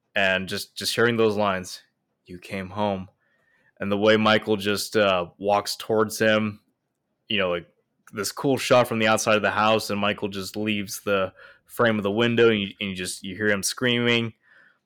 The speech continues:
And, uh, it's one of my favorite things from the, uh, from the twenty eighteen film was seeing the aftermath of some of those kills. It kinda left a lot more to your imagination about the sheer brutality of what just happened.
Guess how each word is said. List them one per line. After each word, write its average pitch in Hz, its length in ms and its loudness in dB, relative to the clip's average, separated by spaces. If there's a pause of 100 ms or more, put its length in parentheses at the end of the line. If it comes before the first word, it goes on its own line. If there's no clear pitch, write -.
(440)
And, 107 320 4
uh, 101 140 6
it's 98 180 -4
one 170 120 2
of 196 40 0
my 175 120 4
favorite 147 280 4
things 127 240 2
from 107 520 2
the, 98 460 -2 (880)
uh, 95 240 2
from 107 160 -4
the 104 60 -4
twenty 110 300 -2
eighteen 110 300 -4
film 104 380 0
was 95 360 -2
seeing 110 440 -2
the 98 160 -4
aftermath 95 840 -2 (220)
of 95 180 0
some 98 200 -4
of 90 80 -10
those 87 200 -6
kills. 87 540 -4 (500)
It 101 220 -2
kinda 107 160 0
left 104 220 -2
a 104 40 -4
lot 98 200 2
more 98 180 -4
to 98 160 -10
your 98 100 -4
imagination 98 840 -6
about 92 320 -6
the 90 80 -10
sheer 92 460 -6
brutality 95 960 -6
of 90 320 -6
what 98 300 -4
just 92 220 -12
happened. 113 540 -2